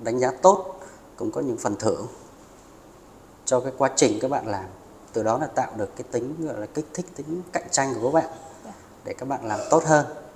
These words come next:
Speaker 1: À, một cái nữa là kỷ luật. Thế thì tính kỷ luật sẽ làm cho các bạn làm việc một cách cẩn trọng hơn, làm việc nghiêm túc và có kỷ luật hơn.
Speaker 2: Dạ.
Speaker 1: Ừ.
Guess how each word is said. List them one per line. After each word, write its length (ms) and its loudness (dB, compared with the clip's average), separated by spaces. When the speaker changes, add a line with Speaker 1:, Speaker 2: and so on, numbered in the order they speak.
Speaker 1:
À, 140 -6
một 240 -2
cái 100 4
nữa 240 4
là 400 -6
kỷ 80 0
luật. 220 4
Thế 100 -4
thì 300 2
tính 220 4
kỷ 80 4
luật 220 6
sẽ 200 6
làm 160 6
cho 120 2
các 80 2
bạn 200 2
làm 120 2
việc 220 0
một 140 -2
cách 160 -4
cẩn 100 -4
trọng 160 -4
hơn, 220 2
làm 280 -4
việc 140 -8
nghiêm 180 2
túc 120 6
và 140 -4
có 120 -8
kỷ 80 0
luật 180 2
hơn. 180 6
Speaker 2:
Dạ. 60 -16
Speaker 1:
Ừ. 60 -12